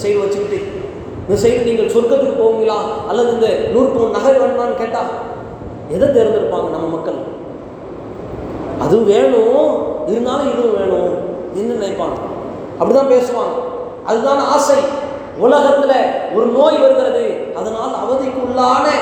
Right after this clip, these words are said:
அந்த நிலையில இருந்து இந்த பெண்மணி இந்த சஜஷனை எடுக்கிறாங்கன்னா, இதை தேர்ந்தெடுக்கிறாங்கன்னா, இது எவ்வளவு பெரிய ந-, மனநிலை யோசித்து பாருங்கள். அதனால் வரைக்கும் எவ்வளவு பேர் பார்த்திருப்பாங்க அந்த பெண்மணியை,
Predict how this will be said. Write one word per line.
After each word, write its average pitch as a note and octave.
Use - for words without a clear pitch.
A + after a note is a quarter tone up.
அந்த A3+
நிலையில C4
இருந்து C#4
இந்த B3
பெண்மணி B3
இந்த G#3+
சஜஷனை A#3+
எடுக்கிறாங்கன்னா, G#3+
இதை A3
தேர்ந்தெடுக்கிறாங்கன்னா, B3+
இது F3
எவ்வளவு C#4+
பெரிய B3+
ந-, -
மனநிலை A3+
யோசித்து G3+
பாருங்கள். G#3+
அதனால் G3+
வரைக்கும் A3+
எவ்வளவு G#3
பேர் G#3+
பார்த்திருப்பாங்க -
அந்த D#3
பெண்மணியை, E3